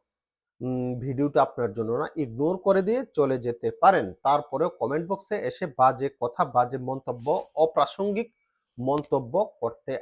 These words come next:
আসবেন না। Anyway, যে কথা বলছিলাম, ইংল্যান্ড দল আগে ব্যাট করতে নেমে মাত্র একশত ঊনআশি রানে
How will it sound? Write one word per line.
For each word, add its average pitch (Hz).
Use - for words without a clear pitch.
আসবেন 117
না। 110
Anyway, 190
যে 165
কথা 220
বলছিলাম, 147
ইংল্যান্ড 214
দল 185
আগে 175
ব্যাট 147
করতে 180
নেমে 147
মাত্র 190
একশত 208
ঊনআশি 170
রানে 165